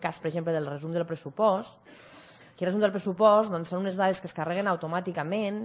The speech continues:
i que veiem aquí, és una f-, eh, la font és del Municat, i veiem aquí les dades en tots aquests registres. Però això el ciutadà, doncs, eh, les dades les té, les pot descarregar, si vol, i pot treballar-les, però realment, a nivell de comprensió, doncs,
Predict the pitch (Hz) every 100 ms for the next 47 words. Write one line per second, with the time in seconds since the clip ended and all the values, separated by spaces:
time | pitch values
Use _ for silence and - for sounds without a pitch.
0 | - 160 151 143 180 156 - 196 180 214
1 | 226 151 151 165 151 - - 71 65 -
2 | 62 62 64 - 147 - 190 170 151 156
3 | 151 143 139 220 214 247 - - - _
4 | - 175 165 196 214 202 196 170 170 202
5 | 170 165 165 156 143 139 147 - 143 151
6 | 151 190 180 208 185 160 156 165 160 156
7 | - - 147 147 139 143 143 - - 160
8 | 175 196 190 156 220 233 220 269 269 -
9 | 151 - 160 170 - 143 139 151 226 220
10 | 220 165 208 196 226 269 - - - -
11 | 151 143 202 151 151 160 147 135 - 143
12 | 139 143 170 165 170 185 156 160 165 170
13 | 160 156 - 170 175 170 143